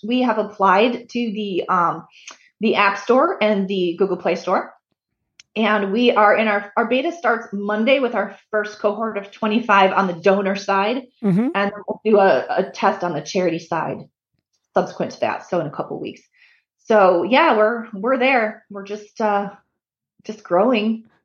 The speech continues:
Speaker 2: Yeah. Well,
Speaker 1: <laughs>
Speaker 2: congratulations. And, and we wanna continue to follow the story. So, uh,
Speaker 1: Yeah.
Speaker 2: maybe we swing back around and we talk about it. Maybe we even have you and someone you're collaborating with on the show to talk
Speaker 1: Mm-hmm.
Speaker 2: about that, that collaboration. So
Speaker 1: Yeah.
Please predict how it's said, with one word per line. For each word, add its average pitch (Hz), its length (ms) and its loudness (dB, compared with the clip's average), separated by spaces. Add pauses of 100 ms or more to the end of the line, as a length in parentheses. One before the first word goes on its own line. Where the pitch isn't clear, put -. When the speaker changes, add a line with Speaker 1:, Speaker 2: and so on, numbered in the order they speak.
(140)
Speaker 2:
Yeah. 190 520 2
Well, 202 160 6
Speaker 1:
<laughs> 247 120 0 (280)
Speaker 2:
congratulations. 233 680 2
And, 202 120 0
and 208 140 2
we 254 100 0
wanna 311 220 0
continue 240 420 -2
to 196 100 0
follow 233 300 0
the 180 140 0
story. 254 420 0
So, 180 380 2
uh, 151 260 2 (340)
Speaker 1:
Yeah. 359 140 2 (180)
Speaker 2:
maybe 226 280 0
we 220 120 2
swing 226 300 0
back 220 260 0
around 214 300 0
and 190 80 0
we 175 80 0
talk 208 260 0
about 208 220 2
it. 214 120 -4 (280)
Maybe 247 300 4
we 233 200 2
even 208 180 0
have 185 300 2
you 202 300 0
and 202 580 -2
someone 214 420 0
you're 190 120 0
collaborating 190 720 2
with 156 400 2 (380)
on 180 180 4
the 175 80 2
show 175 240 2
to 165 80 2
talk 180 220 2
Speaker 1:
Mm-hmm. 196 60 -4
Speaker 2:
about 175 200 0
that, 175 300 -2
that 185 180 -2
collaboration. 180 720 -4 (480)
So - 240 4
Speaker 1:
Yeah. 196 260 2